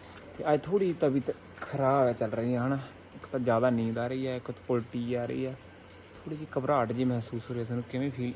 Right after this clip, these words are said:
ਉਹ ਕਰ ਦੱਸਾਂ ਨਾ ਮੈਂ ਐਕਸਪਲੇਨ। ਬਾਕੀ ਕੋਈ ਦਿੱਕਤ ਵਾਲੀ ਗੱਲ ਨਹੀਂ, ਸੌਂ ਜਾਓ ਆਪੇ, ਠੀਕ ਹੋ ਜਾਓ। ਉਲਟੀ ਉਲਟੀ ਕਰ ਦੂੰਗਾ ਕਰੀ ਮੈਂ। Oh my God, ਏਅਰਪੋਰਟ ਵੀ ਇੱਥੇ ਪਏ ਮੇਰੇ, ਚਲੋ ਕੋਈ ਨਾ, ਚੱਕ ਲਾਂਗੇ। ਆਹ ਸੂਈ ਦੂਜੀ ਨਾ ਸਮਝੋ ਭਰਾਵੋ, ਇਹ ਪਤਾ ਨਹੀਂ ਕਾਹਦੇ ਵਾਸਤੇ ਲਿਆਂਦੀ ਸੀਗੀ ਇਹ, ਕੋਰੋਸ਼ਰੀਨ ਟੀ ਐਚ ਦਵਾਈ ਨਾਲ ਲਿਆਂਦੀ ਸੀ ਮੇਰੇ, ਆ ਗਈ ਯਾਦ ਇਹ, ਹਨਾ?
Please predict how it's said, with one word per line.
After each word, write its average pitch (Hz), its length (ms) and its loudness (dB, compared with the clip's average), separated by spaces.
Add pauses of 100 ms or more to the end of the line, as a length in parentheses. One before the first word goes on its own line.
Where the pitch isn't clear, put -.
ਉਹ 120 160 -4
ਕਰ 117 200 0
ਦੱਸਾਂ 120 380 -2
ਨਾ 151 100 -2
ਮੈਂ 143 160 -4
ਐਕਸਪਲੇਨ। 120 540 -4 (800)
ਬਾਕੀ 196 160 10
ਕੋਈ 208 200 10
ਦਿੱਕਤ 190 240 8
ਵਾਲੀ 180 140 6
ਗੱਲ 165 80 8
ਨਹੀਂ, 165 100 4
ਸੌਂ 127 320 4
ਜਾਓ 127 100 8
ਆਪੇ, 123 200 6
ਠੀਕ 123 200 0
ਹੋ 120 80 4
ਜਾਓ। 117 140 8
ਉਲਟੀ 113 180 2
ਉਲਟੀ 107 200 0
ਕਰ 107 140 -2
ਦੂੰਗਾ 101 260 -6
ਕਰੀ 110 140 -6
ਮੈਂ। 123 180 0
Oh 117 200 4
my 117 140 6
God, 113 220 4
ਏਅਰਪੋਰਟ 123 300 6
ਵੀ 120 80 6
ਇੱਥੇ 117 160 0
ਪਏ 113 140 2
ਮੇਰੇ, 113 180 2
ਚਲੋ 120 220 -2
ਕੋਈ 117 160 0
ਨਾ, 117 60 2
ਚੱਕ 120 220 -2
ਲਾਂਗੇ। 120 260 4 (600)
ਆਹ 131 120 8
ਸੂਈ 123 340 6 (380)
ਦੂਜੀ 123 320 6
ਨਾ 131 120 10
ਸਮਝੋ 131 340 6
ਭਰਾਵੋ, 127 340 6 (600)
ਇਹ 127 180 4
ਪਤਾ 120 280 4
ਨਹੀਂ 117 140 6
ਕਾਹਦੇ 120 180 6
ਵਾਸਤੇ 120 320 6
ਲਿਆਂਦੀ 113 280 4
ਸੀਗੀ 113 200 -2
ਇਹ, 107 300 -2
ਕੋਰੋਸ਼ਰੀਨ 123 600 10
ਟੀ 123 160 4
ਐਚ 120 140 4
ਦਵਾਈ 117 240 6
ਨਾਲ 113 140 2
ਲਿਆਂਦੀ 117 220 2
ਸੀ 107 60 -6
ਮੇਰੇ, 107 220 0
ਆ 101 80 -2
ਗਈ 101 120 -4
ਯਾਦ 98 240 -4
ਇਹ, 113 300 -4
ਹਨਾ? 139 120 0